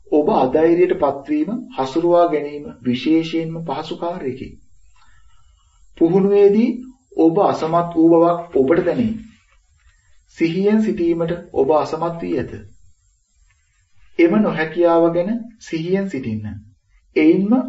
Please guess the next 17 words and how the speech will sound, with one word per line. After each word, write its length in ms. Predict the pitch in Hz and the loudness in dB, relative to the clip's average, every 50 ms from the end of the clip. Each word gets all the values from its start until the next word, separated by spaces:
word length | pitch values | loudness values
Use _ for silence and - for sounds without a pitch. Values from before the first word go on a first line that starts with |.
| - - - | -6 -4 0
ඔබ 240 | - 147 151 - 185 | 2 2 4 4 4
ඔබගේ 500 | 180 165 165 160 165 165 160 165 165 165 | 4 4 4 2 2 2 4 4 4 4
සිහිය 400 | - - 143 139 151 175 208 190 | 2 -4 -8 -10 -8 -6 -6 -2
නැවත 360 | - 262 262 262 156 - 190 175 | 0 0 0 0 0 -2 -4 -6
පිහිටුවාගෙන 680 | - 135 127 135 - 156 160 170 170 170 175 180 185 | -6 -8 -10 -8 -8 -4 -2 -2 -2 -2 -4 -6 -6
තිබේ. 300 | 185 180 160 147 117 104 - - - _ _ _ _ _ _ _ _ _ _ _ _ _ _ _ _ _ _ _ _ - | -6 -6 -6 -4 -6 -6 -8 -14 -20 _ _ _ _ _ _ _ _ _ _ _ _ _ _ _ _ _ _ _ _ 0
ඔබගේ 380 | 160 160 165 202 214 233 247 240 | 2 4 4 4 4 4 0 0
පරාජයට 580 | - 156 143 139 151 160 165 170 175 196 190 196 | 0 0 0 2 4 2 2 4 2 2 0 0
හේතුව 420 | 180 156 156 156 160 160 170 180 202 240 - - - - 131 | -2 -2 -2 -4 -4 -2 -2 -2 -2 -2 -4 -10 -14 -12 -6
මතකයක් 580 | 131 135 165 - 165 160 175 180 185 185 - | -4 -4 -2 -2 -4 -4 -2 -4 -4 -4 -6
පමණක්මය. 540 | - 180 180 180 185 185 180 - - 247 240 233 - - - - _ _ _ - - - - _ _ _ _ - - | -6 -8 -8 -6 -8 -10 -10 -8 -6 -4 -4 -4 -6 -12 -20 -20 _ _ _ -20 -20 -20 -20 _ _ _ _ -20 -16
භාවනා 560 | - - 139 143 151 165 175 196 196 202 208 202 | -6 0 2 2 4 4 2 2 2 2 0 0
පුහුණුවේදී 720 | 196 160 151 147 156 160 156 156 151 151 147 147 151 147 120 - - - | -2 -4 -6 -6 -6 -10 -10 -8 -8 -8 -8 -10 -10 -12 -12 -16 -16 -18
නොහැකියාව 760 | - 127 127 127 131 135 160 165 - 175 170 170 170 165 165 165 | -14 -8 -6 -4 -4 -4 -4 -6 -4 -4 -2 -2 -2 -2 -4 -6
කියා 300 | - - 165 165 165 170 | -6 -6 -6 -6 -6 -6
දෙයක් 240 | 185 165 165 165 - | -4 -4 -4 -4 -6
නැත. 200 | 120 113 110 | -8 -10 -10